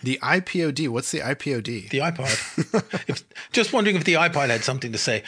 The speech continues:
Speaker 2: I mean, there was Bluetooth iPods back in the day. The iPod Mini, the, no, the iPod Nano had Bluetooth. So we've had Bluetooth devices with lithium batteries. We've had portable electronic devices for ages.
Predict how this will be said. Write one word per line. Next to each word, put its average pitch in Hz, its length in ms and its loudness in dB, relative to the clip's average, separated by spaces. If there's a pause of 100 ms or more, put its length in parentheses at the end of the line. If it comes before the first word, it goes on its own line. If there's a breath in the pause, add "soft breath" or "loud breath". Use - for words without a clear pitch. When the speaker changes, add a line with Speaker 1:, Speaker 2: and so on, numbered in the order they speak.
(180 loud breath)
Speaker 2:
I 170 40 4
mean, 202 180 4 (160 loud breath)
there 190 340 4
was 220 240 2
Bluetooth 196 540 2
iPods 151 680 2
back 135 240 2
in 139 80 0
the 139 80 2
day. 151 240 2
The 135 140 2
iPod 131 520 2
Mini, 160 640 2
the, 147 180 0
no, 147 140 2
the 147 80 2
iPod 156 340 0
Nano 160 420 2
had 170 200 0
Bluetooth. 190 460 0 (240 loud breath)
So 185 180 2
we've 202 220 0
had 220 260 0
Bluetooth 214 460 0
devices 170 500 2
with 143 140 0
lithium 170 420 2
batteries. 151 560 2
We've 175 160 0
had 185 300 2 (320 loud breath)
portable 226 500 2
electronic 180 480 2
devices 147 500 0
for 135 140 -2
ages. 131 500 0